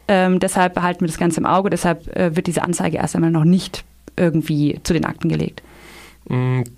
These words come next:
Speaker 2: diesbezüglich wurde mir jedenfalls nichts mitgeteilt. Ähm, das Einzige, was ich eben erfahren hatte, war durch den Einstellungsbescheid der Staatsanwaltschaft, dass nicht weiter ermittelt wird. Ähm, die Staatsanwaltschaft Freiburg hat keine Strafbarkeit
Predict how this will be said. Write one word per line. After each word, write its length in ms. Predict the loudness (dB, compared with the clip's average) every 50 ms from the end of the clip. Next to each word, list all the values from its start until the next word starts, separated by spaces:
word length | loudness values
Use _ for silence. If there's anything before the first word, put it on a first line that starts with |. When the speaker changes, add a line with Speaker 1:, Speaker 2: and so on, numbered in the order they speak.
| -6 -4
Speaker 2:
diesbezüglich 600 | -2 -2 -2 -2 -2 -2 -2 -2 -2 -4 -2 0
wurde 180 | 0 0 0 2
mir 140 | 0 0
jedenfalls 520 | 0 0 0 0 0 -2 -2 -4 -4 -2 -4
nichts 220 | -6 -6 -4 -4
mitgeteilt. 680 | -4 -4 -2 -4 -4 -2 0 0 0 0 -2 -4 -8 -6 -4
Ähm, 400 | -2 -2 -2 -2 -2 -4 -6 -8 -8 -6
das 160 | -6 -4 -2
Einzige, 400 | -2 0 0 0 0 -2 -2 -2
was 140 | -2 -4 -4
ich 200 | -4 -4 -2 -2
eben 180 | -2 0 0 -2
erfahren 420 | -2 -2 -2 -2 0 0 0 0
hatte, 260 | -2 -2 -2 -2 -2
war 140 | 0 -2 -2
durch 160 | -2 -4 -4
den 180 | -4 -4 -2 -2
Einstellungsbescheid 840 | -2 -2 -2 -2 -2 -2 -2 -2 -4 -6 -8 -6 -4 -4 -4 -4 -4
der 80 | -6 -6
Staatsanwaltschaft, 840 | -4 -4 -6 -4 -4 -4 -2 -2 -2 -2 -2 -2 -4 -4 -6 -10 -16 -18 -18 -18 -18 -6
dass 180 | -4 -4 -2 -2
nicht 160 | -4 -4 -4
weiter 260 | -4 -4 -4 -4 -4
ermittelt 420 | -4 -2 -2 -2 -2 -2 -4 -4 -4
wird. 340 | -2 -2 -2 -4 -6 -12 -14 -18 -20 -20 -20 -20 -20 -20 _ -4
Ähm, 460 | -2 -2 0 0 -2 -2 -4 -6 -12 -20 -20 _ _ _ _ _ _ _ _ _ _ -20 -20 _ _ _ _ _ _ _ -6
die 260 | -4 -2 -4 -4 -6 -8
Staatsanwaltschaft 760 | -6 -4 -4 -4 -4 -2 -4 -4 -2 -4 -4 -4 -6 -6 -4
Freiburg 320 | -4 -2 -2 -2 -2 -4
hat 140 | -6 -8 -6
keine 260 | -6 -4 -2 -2 -2
Strafbarkeit 1080 | -2 -4 -8 -8 -6 -4 -2 -2 -2 -4 -4 -6 -6 -4 -4 -6 -6 -6 -6 -8 -12